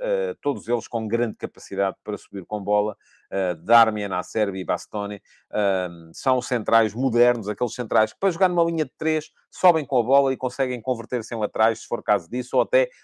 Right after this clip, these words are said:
eh, eh, em jogadores capazes de cruzar a partir de uma posição mais, eh, mais interior.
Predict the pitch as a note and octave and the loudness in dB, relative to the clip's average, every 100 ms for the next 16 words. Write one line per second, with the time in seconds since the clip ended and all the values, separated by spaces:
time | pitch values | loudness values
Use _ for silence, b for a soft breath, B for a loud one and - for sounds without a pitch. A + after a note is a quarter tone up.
0 | b B2+ A#2 A2 G#2 - A#2+ G#2+ B2 B2 | b 2 4 4 2 2 0 0 0 -2
1 | A#2+ A2+ F#2 A2 A#2 - A#2+ A#2+ A#2 - | -2 -8 -4 -2 -2 -4 0 2 2 0
2 | _ B2 A#2 F#2+ A#2 A#2 b b A#2 G#2+ | _ -6 -2 2 2 2 b b -4 0
3 | B2 B2+ A2+ A2+ - G#2+ A2+ G#2+ G#2+ G#2+ | -2 -2 -6 -8 -8 -8 -6 -4 -2 -2
4 | G#2 - G2 G2 A2+ G#2+ G#2+ F#2 D#2+ C#2 | -4 -8 -8 -2 -2 -2 -6 -8 -10 -10